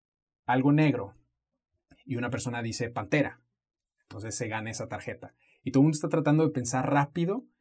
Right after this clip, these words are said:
en una palabra que empiece con esa letra y que sea de la categoría. Hay muchas variables o muchas posibles combinaciones. Y amigos que están escuchando este podcast,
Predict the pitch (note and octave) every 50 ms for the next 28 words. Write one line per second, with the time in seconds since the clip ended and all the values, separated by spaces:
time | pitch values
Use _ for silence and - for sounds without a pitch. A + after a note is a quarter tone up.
0 | _ _ _ - B2 A#2+ B2+ C#3+ D3+ D3 C#3 B2+ B2 B2+ C3+ D3 D3+ - B2 A2
1 | G#2+ G2+ - - C#3 D3 D#3 D3+ - - F#3+ F3+ - D#3+ D3 C#3+ C#3 - D3+ D3
2 | C#3+ C#3+ C#3+ - E3+ F3 F3+ - - C3+ - - A2+ A#2 - C3 C3+ C#3 C#3+ C3+
3 | B2 A#2 A#2 G#2+ G#2 A2+ B2 B2 G#2+ - - _ _ _ A#2 B2+ C3 C3 C3+ C3+
4 | C3+ C#3 D3 D#3 D3+ D3+ - E3+ D#3 C#3 B2+ B2 A#2 A#2 B2 B2 B2+ B2+ B2 -
5 | - - - A#2 A2+ - - A#2 B2 B2+ B2 D3+ D3 - C#3 A#2 B2 B2 C3 D3
6 | D3 - C3 A#2 A2 G#2 G#2 - - C3 B2+ C3+ - - - - - _ _ _
7 | _ _ _ _ _ _ _ _ _ _ _ _ _ - B2+ B2 B2 A#2+ C3+ D3
8 | D#3 D3 C3+ C3+ B2 A#2 - - - - - - - - - A2+ A#2 A#2 A#2+ A#2+
9 | A#2 - A2 A2+ A2+ A2 - - A#2 - A2 G#2 - - - - - - - _